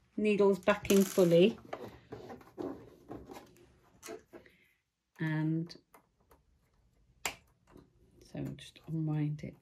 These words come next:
and just make sure I put them back in. The thing about this overlocker is the thread map shows all the threads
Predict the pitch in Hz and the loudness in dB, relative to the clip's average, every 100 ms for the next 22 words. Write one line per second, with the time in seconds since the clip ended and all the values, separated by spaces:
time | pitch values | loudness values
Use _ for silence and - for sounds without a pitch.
0 | - _ _ _ _ _ 156 - - 165 | -20 _ _ _ _ _ -12 -10 -6 -2
1 | 156 - - 156 - - 165 160 160 151 | -2 -4 -8 -12 -12 -12 -6 -6 -6 -12
2 | - 151 - - - 202 277 294 349 392 | -10 -10 -12 -14 -6 -4 4 6 6 4
3 | 349 285 233 240 208 175 160 151 - - | -2 -2 -4 0 0 2 -2 -6 -12 -12
4 | - - 180 139 - - 185 180 - 233 | -12 -6 -6 -6 -10 -12 -10 -10 -10 0
5 | 247 262 277 - 214 175 156 - - - | 2 2 0 -6 -2 0 0 -2 -8 -20
6 | _ _ _ - - 220 202 196 196 - | _ _ _ -20 -4 0 2 2 -2 -6
7 | 185 180 180 - 170 156 - - | -4 -4 -6 -4 -4 -4 -8 -20